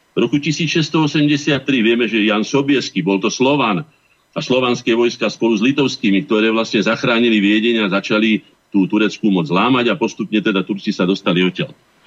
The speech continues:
Ale Jakub Túlius píše o nás, hej, e, hneď si uvedomil, že tu, že tu panuje, aj tu je to dvojvládie, že tu panovalo medzi cisárskymi vojakmi na slovenskom, teda na Bratislavskom hrade a uhorskými,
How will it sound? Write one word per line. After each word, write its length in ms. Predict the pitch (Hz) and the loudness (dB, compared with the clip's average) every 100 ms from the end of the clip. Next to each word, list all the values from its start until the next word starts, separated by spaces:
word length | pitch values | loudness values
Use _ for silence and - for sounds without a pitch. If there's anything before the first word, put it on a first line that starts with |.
| _ _ _ | _ _ _
Ale 240 | - 101 127 | -2 0 2
Jakub 320 | 185 185 156 | 0 -2 -2
Túlius 560 | 180 190 190 160 - - | 0 0 2 0 -2 -4
píše 400 | 170 156 147 139 | -2 0 0 2
o 80 | |
nás, 320 | 147 117 85 82 | 2 0 -2 -2
hej, 280 | 117 151 | 0 0
e, 1000 | 143 - _ _ _ _ - 95 92 95 - 95 | -2 -14 _ _ _ _ -6 0 2 0 -2 -4
hneď 160 | 107 139 | -2 0
si 160 | 135 | 0
uvedomil, 480 | 127 131 131 127 117 | 2 2 2 0 0
že 80 | 123 | -2
tu, 240 | 120 117 | -2 -2
že 160 | 104 113 | 0 -2
tu 80 | 107 | -2
panuje, 560 | 117 120 123 120 120 - | 0 2 2 2 -2 -2
aj 100 | 98 113 | -2 0
tu 80 | |
je 80 | 131 | 0
to 160 | 131 104 | 0 0
dvojvládie, 480 | 123 143 107 85 85 | 0 0 0 -2 -2
že 160 | 98 | -2
tu 80 | 98 | -2
panovalo 480 | 107 107 123 117 117 | 0 0 2 2 2
medzi 240 | 117 131 | 0 -2
cisárskymi 720 | 170 117 135 123 - 135 131 | -2 -2 0 -2 -2 0 2
vojakmi 400 | 123 127 117 131 | 2 0 0 -2
na 80 | 123 | -2
slovenskom, 720 | - 123 127 127 139 131 135 | -2 0 0 0 0 0 0
teda 160 | - 110 | 0 2
na 160 | 104 104 | 2 2
Bratislavskom 640 | 110 123 117 120 - 127 | 0 -2 -2 -2 0 0
hrade 400 | 117 120 127 127 - - | 2 2 0 -2 -6 -6
a 240 | 85 - | -4 0
uhorskými, 800 | 104 123 131 - 127 127 143 | 2 2 0 -2 0 2 0